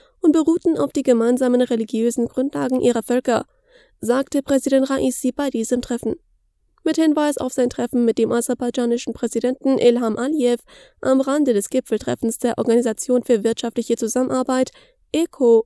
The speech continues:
in Turkmenistan, sagte Raisi, die Politik Irans sei weitgehende Zusammenarbeit mit den Nachbarländern,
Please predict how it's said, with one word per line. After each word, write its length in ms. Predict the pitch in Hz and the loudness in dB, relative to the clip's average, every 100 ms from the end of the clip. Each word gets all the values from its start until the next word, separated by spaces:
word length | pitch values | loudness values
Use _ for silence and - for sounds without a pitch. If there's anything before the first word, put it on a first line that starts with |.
| _ | _
in 140 | 214 | -6
Turkmenistan, 840 | - - - 262 247 - 233 226 - | -4 -6 0 2 2 0 2 2 2
sagte 480 | 233 247 240 254 247 | -2 -2 0 -2 0
Raisi, 500 | 247 254 - 294 302 _ _ _ _ _ _ | -2 -4 -2 -2 -4 _ _ _ _ _ _
die 100 | 320 | -2
Politik 440 | 320 302 277 294 269 | 2 0 0 0 0
Irans 480 | 262 240 240 226 | 0 2 0 0
sei 240 | - 233 240 | -4 0 0
weitgehende 580 | 226 254 - - 240 233 | 0 -4 -4 -4 -2 -2
Zusammenarbeit 760 | 226 226 240 247 247 233 233 - | -2 -2 -2 -2 -2 -2 -2 -4
mit 80 | 220 | 0
den 140 | 220 | 0
Nachbarländern, 680 | 226 254 247 233 220 220 | 0 -2 -2 0 0 0